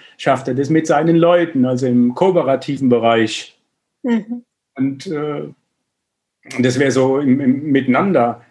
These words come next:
Speaker 1: weil wenn er, was Führungskräfte gern machen, dann mache ich's lieber selber.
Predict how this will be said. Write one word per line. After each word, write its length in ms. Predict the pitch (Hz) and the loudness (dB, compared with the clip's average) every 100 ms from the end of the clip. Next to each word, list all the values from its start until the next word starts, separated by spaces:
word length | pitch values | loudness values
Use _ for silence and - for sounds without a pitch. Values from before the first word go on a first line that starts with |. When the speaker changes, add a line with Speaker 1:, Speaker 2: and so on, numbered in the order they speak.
| _ | _
Speaker 1:
weil 340 | 139 135 131 - _ _ _ _ _ _ _ - | -2 0 -2 -8 _ _ _ _ _ _ _ -8
wenn 420 | 131 139 135 143 156 | -2 2 2 0 -2
er, 640 | 127 123 120 120 127 _ _ _ | 0 2 2 -2 -6 _ _ _
was 240 | 160 139 - | -6 -4 0
Führungskräfte 540 | 170 151 151 131 135 | 0 0 0 -2 0
gern 200 | 123 160 | 0 0
machen, 200 | 175 196 | 0 0
dann 120 | 151 | 2
mache 160 | 156 160 | 2 0
ich's 100 | 160 | 0
lieber 260 | 165 175 160 | 0 0 2
selber. 580 | 160 156 143 123 120 | 2 0 0 -4 -6